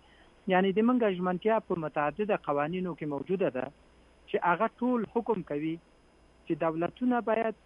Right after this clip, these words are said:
د ملتونو له عقایدو سره کار ونه لري، د هغوی په ضد باندې ونه غږیږي. زما په نظر باندې په طالب چې راغلی ده، کاش کې دوی اوس په نصاب کار وکړي. دوی خو مکتب بند کړی ده د جلکیو، دا د ثانوي دورې.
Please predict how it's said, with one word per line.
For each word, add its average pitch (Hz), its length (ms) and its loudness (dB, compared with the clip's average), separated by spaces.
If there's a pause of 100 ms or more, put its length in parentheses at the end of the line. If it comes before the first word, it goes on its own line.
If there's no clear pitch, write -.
(140)
د 160 340 0
ملتونو 185 500 -4
له 175 100 0
عقایدو 151 720 0
سره 180 280 -2 (560)
کار 170 200 4
ونه 147 240 -6
لري، 123 200 -8
د 123 80 -8
هغوی 135 280 -6
په 135 60 -6
ضد 139 220 -6
باندې 131 240 -2
ونه 127 180 -4
غږیږي. 107 360 -10 (420)
زما 208 240 4
په 240 140 2
نظر 214 280 4
باندې 202 360 -2
په 165 360 -2
طالب 160 320 -2
چې - 80 -8
راغلی 175 420 0
ده، 143 180 -6 (420)
کاش 254 240 2
کې - 160 -6
دوی 214 160 -4
اوس 214 280 -4
په - 60 -10
نصاب 180 400 -2
کار 165 220 -2
وکړي. 120 320 -10
دوی 170 120 0
خو 175 120 -8
مکتب 175 380 -2
بند 180 260 -4
کړی 208 200 0
ده 170 120 -4 (100)
د 151 40 -6 (100)
جلکیو، 139 460 -4
دا 123 160 -6
د 120 100 -8 (240)
ثانوي 127 380 0
دورې. 110 260 -2